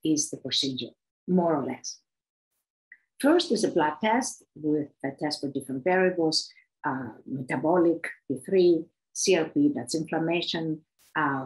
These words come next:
fasting, B P, N P P, insulin and glucose, uh, if you do diabetics and pre-diabetics. Then you have a, uh, Bricodantas scale measurement that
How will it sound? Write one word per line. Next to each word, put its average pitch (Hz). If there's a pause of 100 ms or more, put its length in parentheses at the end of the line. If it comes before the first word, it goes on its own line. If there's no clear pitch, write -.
(160)
fasting, 170 (500)
B 160
P, 147 (380)
N 156
P 143 (100)
P, 143
insulin 135
and 147
glucose, 175 (260)
uh, 123 (100)
if -
you 139
do 147
diabetics 160 (100)
and 139
pre-diabetics. 147 (520)
Then 180
you 190
have 156 (140)
a, 147 (100)
uh, 135
Bricodantas 156
scale 151
measurement 156
that 131